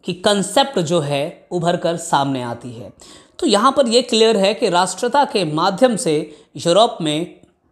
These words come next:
नेशन के कॉन्सेप्ट पर जोर दिया गया है, नेशन के फॉर्मेशन पर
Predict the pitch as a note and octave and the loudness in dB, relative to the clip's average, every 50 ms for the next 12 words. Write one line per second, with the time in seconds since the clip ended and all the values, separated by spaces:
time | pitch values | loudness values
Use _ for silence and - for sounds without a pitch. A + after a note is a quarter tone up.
0 | _ _ _ _ _ - A3 F#3+ F#3+ A3 C4 C#4 B3 - - A#3+ D#3 B2+ - - | _ _ _ _ _ -8 -4 -2 0 2 2 2 2 0 0 -2 -2 -4 -8 -12
1 | - _ _ _ _ _ _ _ _ _ _ _ _ - F#3+ F3+ F3+ - G#3+ A3 | -20 _ _ _ _ _ _ _ _ _ _ _ _ -6 -6 -4 0 0 0 2
2 | A3 G#3+ - - C#4+ C#4+ - - - - F#3 E3+ D#3+ F#3 G3 - - - _ _ | 0 -2 0 -2 -2 -2 -4 -10 -4 0 2 2 2 0 -4 -6 -10 -20 _ _
3 | - D#3 C3+ - A#3 A#3+ B3 A#3 G#3+ F3 F3+ F3 D#3+ D#3+ D#3 D#3+ E3+ D#3+ F#3+ F#3 | -16 -14 -6 0 2 4 4 4 4 2 2 0 0 0 -2 -2 -2 -2 -2 -4
4 | D#3+ D3+ D#3+ G#3 A3+ - - C4 B3 - - G3 F3+ - - D3+ D3 D3 D3+ E3 | -4 -2 -4 -4 -4 -4 -6 -6 -6 -4 -4 -6 -4 -2 -2 0 0 0 0 0
5 | G3 A#3 - - D4+ C#4 G3 - E3 D#3 E3 F3 - - | -2 0 0 0 0 0 0 2 2 0 0 -2 -8 -16